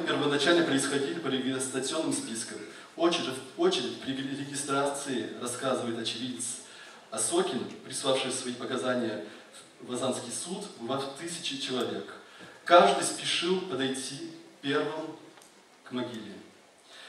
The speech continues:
Месяцами шла война. С-, смертоносное такание пулемета слышалось каждую ночь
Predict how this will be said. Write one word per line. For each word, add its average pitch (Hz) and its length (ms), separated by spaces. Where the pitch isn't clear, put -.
Месяцами 135 800
шла - 360
война. 123 380
С-, - 800
смертоносное 143 1800
такание 135 560
пулемета 131 880
слышалось 143 640
каждую 160 360
ночь 156 520